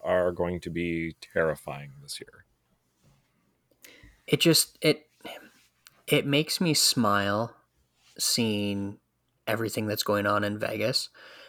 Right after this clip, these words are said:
Speaker 2: because I know a couple people who, when Vegas came around, they finally gave up on the team they've been cheering for, for twenty, thirty years, and it wasn't the Leafs.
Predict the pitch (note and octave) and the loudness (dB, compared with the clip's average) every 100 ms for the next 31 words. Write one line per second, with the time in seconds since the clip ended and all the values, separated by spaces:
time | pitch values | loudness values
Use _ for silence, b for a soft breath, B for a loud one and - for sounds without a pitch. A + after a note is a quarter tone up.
0 | B - - A2+ G#2+ G#2 G#2+ - b b | B -2 2 4 4 2 -2 -6 b b
1 | b _ - _ _ - A#2+ C#3 B2 A#2+ | b _ -20 _ _ 0 2 6 4 4
2 | A#2+ - - A2 - G2+ G#2 G#2+ G#2 G#2 | 0 -2 -4 -4 -2 -2 -2 -2 0 0
3 | G#2 G#2 A2 - A2+ G#2 G2+ G2+ G#2 G2+ | 2 2 2 -2 -2 -2 0 2 2 0
4 | G2+ G2+ _ _ _ - G#2 - A2 G#2+ | -2 -8 _ _ _ -2 -2 2 2 2
5 | G#2+ G#2+ G#2 G2+ - G#2 G#2 - G2+ G2+ | -2 -2 0 0 -2 -4 -4 -6 -6 -4
6 | G#2 G2+ G#2 G#2 G#2 - G#2 A2 - A2 | -6 -6 -6 -8 -8 -6 -6 -6 -6 -6
7 | G#2 - A#2 B2+ B2 A2 A2 G#2+ - G#2 | -6 -4 -2 0 0 0 0 -4 -6 -8
8 | - A#2 C3 B2+ A#2 A2+ - | -6 -4 -4 -2 -2 -2 -6